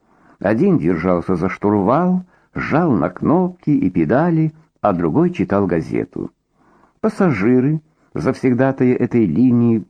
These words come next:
почти не смотрели в поцарапанные плексигласовые иллюминаторы. Там простиралась давно примелькавшаяся для них картина: горная тайга, мари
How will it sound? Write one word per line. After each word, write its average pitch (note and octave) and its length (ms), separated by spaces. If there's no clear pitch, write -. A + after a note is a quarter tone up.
почти C#3+ 340
не G3 100
смотрели F#3+ 840
в - 140
поцарапанные A#2 840
плексигласовые G#2+ 1160
иллюминаторы. A2 840
Там A2+ 240
простиралась A2+ 640
давно G#2 500
примелькавшаяся D#3+ 1000
для G2+ 200
них G#2+ 200
картина: C2+ 720
горная E2+ 680
тайга, D2+ 640
мари D3 760